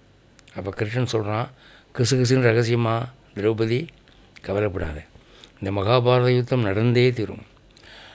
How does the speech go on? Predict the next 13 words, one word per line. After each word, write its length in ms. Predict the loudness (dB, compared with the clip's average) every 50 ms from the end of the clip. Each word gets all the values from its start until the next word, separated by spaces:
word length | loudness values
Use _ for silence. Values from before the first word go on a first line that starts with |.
| -16
அது 200 | -8 -4 -2 0
நடக்காட்டியும் 760 | 2 4 4 4 4 4 6 6 6 6 6 4 2 2 4
நான் 140 | 4 2 2
நடத்திடுவேன், 680 | 2 0 -2 -4 -6 0 0 2 4 4 4 2 2 -4 -20 _ _ _ _ _ _ _ -20 -12
கவலைப்படாத. 640 | -6 -2 0 2 2 2 2 0 -2 -2 -4 -6 -10 -18 -20 _ _ _ -20 -20 -20 -20 -20 -20 -20 -20 -20 _ _ -6
வானம் 340 | 0 2 4 4 4 4 4
மாறலாம், 480 | 4 4 4 4 4 4 4 2 2
நட்சத்திரங்கள் 580 | 2 0 0 -2 -4 0 0 0 0 2 0 0
மாறலாம், 520 | 0 2 2 2 2 2 0 -2 -2 -6 -14 -20 _ _ _ _ -20 _ _ _ -2
கிரகங்கள் 420 | 2 6 6 8 8 8 6 4 4
மாறலாம், 560 | 4 4 4 4 4 4 4 4 2 0 -2
சூரியன் 460 | -4 -2 0 0 2 2 2 2 2
மாறலாம், 480 | 2 0 0 2 2 2 2 0 -2